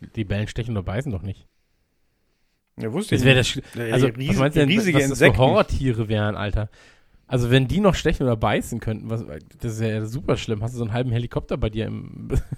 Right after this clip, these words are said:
Speaker 1: <laughs> im Garten?
Speaker 2: Ja, eben. Deswegen dachte ich mir so, ich weiß, wie, wie sehr Wespenstiche wehtun.
Speaker 1: Oh Gott, du
Speaker 2: Ich
Speaker 1: musst ja
Speaker 2: weiß,
Speaker 1: dein
Speaker 2: dass
Speaker 1: ganzes
Speaker 2: Hornissen
Speaker 1: Leben lang
Speaker 2: eine Nummer größer sind und noch schlimmer sind. Und ich dachte halt, Libellen
Speaker 1: Oh
Speaker 2: sind der
Speaker 1: Gott.
Speaker 2: absolute Endgegner.
Speaker 1: Ich dachte halt,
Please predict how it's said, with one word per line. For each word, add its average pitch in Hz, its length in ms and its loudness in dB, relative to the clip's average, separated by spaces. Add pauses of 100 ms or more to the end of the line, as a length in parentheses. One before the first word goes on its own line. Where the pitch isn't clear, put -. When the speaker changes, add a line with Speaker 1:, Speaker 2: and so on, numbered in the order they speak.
(760)
Speaker 1:
<laughs> - 380 -6
im - 280 -6
Garten? 120 640 0
Speaker 2:
Ja, 110 140 -6
eben. 156 340 -2 (160)
Deswegen 127 340 -2
dachte 170 220 2
ich 131 100 -2
mir 117 180 -2
so, 110 160 -4
ich 117 160 -6
weiß, 127 300 0
wie, 127 240 -4
wie 123 140 -4
sehr 120 380 0
Wespenstiche 151 640 -6
wehtun. 165 180 -4
Speaker 1:
Oh - 40 -16
Gott, 135 180 2
du 135 60 6
Speaker 2:
Ich 135 40 6
Speaker 1:
musst 156 120 4
ja 156 60 4
Speaker 2:
weiß, 135 60 2
Speaker 1:
dein 127 80 2
Speaker 2:
dass - 20 4
Speaker 1:
ganzes - 180 0
Speaker 2:
Hornissen 135 220 2
Speaker 1:
Leben 175 100 0
lang 143 100 2
Speaker 2:
eine 131 40 4
Nummer 131 200 2
größer 147 360 0
sind 143 180 2
und 131 100 2
noch 143 140 4
schlimmer 175 300 0
sind. 175 200 0
Und 143 60 0
ich 120 80 -6
dachte 135 320 0
halt, 123 220 2
Libellen 120 400 -2
Speaker 1:
Oh - 20 -4
Speaker 2:
sind 156 120 -6
der 123 80 0
Speaker 1:
Gott. 92 80 0
Speaker 2:
absolute 123 260 -6
Endgegner. 123 380 -4
Speaker 1:
Ich 110 40 -6
dachte 127 260 -2
halt, 123 140 -2